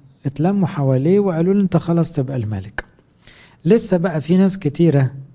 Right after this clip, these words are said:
كانوا تابعين لشاول، بيت شاول يعني،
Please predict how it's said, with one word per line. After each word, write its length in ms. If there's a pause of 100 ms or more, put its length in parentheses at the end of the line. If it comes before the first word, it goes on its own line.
(120)
كانوا 260
تابعين 440
لشاول، 580 (400)
بيت 260
شاول 460
يعني، 320